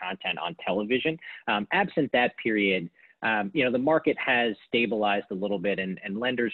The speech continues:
really sort of look to you know, how are you gonna get through the crunch period of, you know, certainly twenty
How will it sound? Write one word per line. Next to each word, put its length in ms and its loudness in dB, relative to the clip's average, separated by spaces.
really 320 2
sort 160 -2
of 100 -2
look 180 0
to 360 0
you 80 4
know, 120 2
how 140 2
are 60 6
you 140 4
gonna 180 0
get 280 2
through 160 2
the 80 2
crunch 320 -2
period 580 2
of, 320 2
you 80 -2
know, 160 0
certainly 300 0
twenty 260 -6